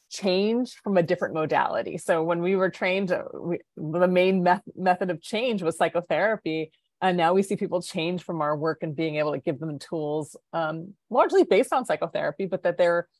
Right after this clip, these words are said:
tools that they can use themselves. And so that's something we're super proud of. And this new book is really exciting for us because it gets to the systemic perspective, and the systemic perspective is really important to us, but we also want people to feel that they have power within systems.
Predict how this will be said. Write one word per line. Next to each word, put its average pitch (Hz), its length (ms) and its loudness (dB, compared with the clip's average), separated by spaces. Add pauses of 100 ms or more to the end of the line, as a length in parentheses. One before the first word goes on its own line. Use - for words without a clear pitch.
tools 202 220 -2
that 180 100 -4
they 165 80 0
can 175 160 -6
use 160 160 -2
themselves. 156 520 -2
And 160 100 -8
so 165 100 -4
that's 160 540 0
something 160 220 -6
we're 147 100 -6
super 160 320 -8
proud 147 260 0
of. 147 140 0
And 147 120 -4
this 147 160 -10
new 160 140 -6
book 160 220 -2
is 143 160 -4
really 151 240 -2
exciting 147 420 -4
for 156 80 -2
us 147 180 -4
because 151 260 -6
it 143 120 -6 (320)
gets 180 200 0
to 160 40 -8
the 160 80 -2
systemic 151 540 -4
perspective, 151 580 -4
and 151 100 -8
the 151 40 -8
systemic 151 480 -6
perspective 151 640 -6
is 143 160 -10
really 147 500 -6 (400)
important 175 560 2
to 165 160 -2
us, 151 160 0
but 160 120 0
we 175 200 0
also 175 320 2
want 156 260 0
people - 260 -6
to 160 80 -6
feel 151 340 -2
that 147 100 -6
they 147 100 -2
have 151 200 -2
power 160 480 2
within 151 320 -6
systems. 156 640 -8